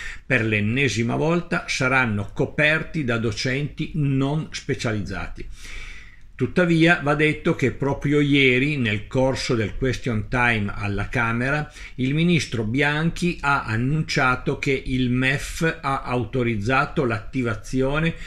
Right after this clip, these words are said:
di percorsi di formazione, di specializzazione, aperti ad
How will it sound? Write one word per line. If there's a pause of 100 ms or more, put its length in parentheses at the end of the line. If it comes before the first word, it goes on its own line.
(220)
di
percorsi
di
formazione,
di
specializzazione, (440)
aperti
ad